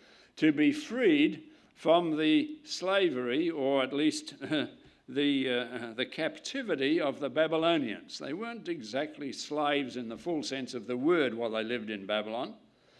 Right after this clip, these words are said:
but Nebuchadnezzar had captured the Jews some good number of years before, almost seventy years before,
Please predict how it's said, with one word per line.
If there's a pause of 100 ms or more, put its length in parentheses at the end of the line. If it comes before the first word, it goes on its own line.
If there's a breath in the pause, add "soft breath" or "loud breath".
(220 soft breath)
but
Nebuchadnezzar
had
captured
the
Jews (360 loud breath)
some (160)
good
number
of
years
before,
almost
seventy
years
before,